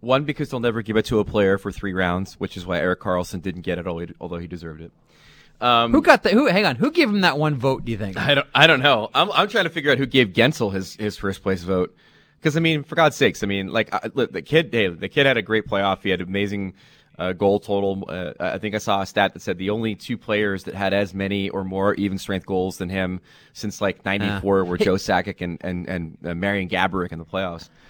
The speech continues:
Speaker 1: But,
Speaker 2: Let,
Speaker 1: I mean,
Speaker 2: let me
Speaker 1: he's a
Speaker 2: ask
Speaker 1: product, he's a product of Crosby. <laughs> Let's be honest here.
Speaker 2: Let me ask, of course, you can get in the puck. Let me ask you this. If the ballots were not un-, uh, were not anonymous,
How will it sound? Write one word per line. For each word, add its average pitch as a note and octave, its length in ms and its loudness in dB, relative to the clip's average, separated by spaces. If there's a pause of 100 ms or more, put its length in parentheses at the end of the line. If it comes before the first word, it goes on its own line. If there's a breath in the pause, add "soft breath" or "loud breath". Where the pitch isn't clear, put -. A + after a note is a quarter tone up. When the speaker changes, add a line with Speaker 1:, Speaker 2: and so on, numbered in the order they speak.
(260 soft breath)
Speaker 1:
But, C#3 280 4 (160)
Speaker 2:
Let, G3 140 2
Speaker 1:
I - 20 2
mean, - 100 4
Speaker 2:
let - 20 6
me - 60 8
Speaker 1:
he's G3 80 8
a - 40 6
Speaker 2:
ask D3+ 80 2
Speaker 1:
product, G#2+ 340 6
he's D3 140 0
a A2+ 40 -6
product C#3+ 280 6
of - 60 -8
Crosby. - 600 2
<laughs> - 60 0
Let's - 220 -4
be C#3+ 100 4
honest A2+ 300 0
here. G#2 100 -4
Speaker 2:
Let F3 140 6
me F3+ 140 6
ask, D#3+ 220 6
of F#3 120 -8
course, - 420 2
you A#2 80 -2
can A#2 60 2
get A#2 120 4
in A#2+ 100 4
the A2 60 0
puck. B2 160 0 (180 loud breath)
Let D#3 100 6
me E3 100 8
ask C#3 200 4
you C3+ 60 6
this. A2+ 260 0 (260)
If G3 440 8
the A#2 140 -2
ballots B2+ 480 4
were A#2 140 2
not A#2+ 400 2
un-, A#2 360 2
uh, A2 120 -6
were A#2+ 120 2
not B2+ 220 4
anonymous, G#2+ 800 2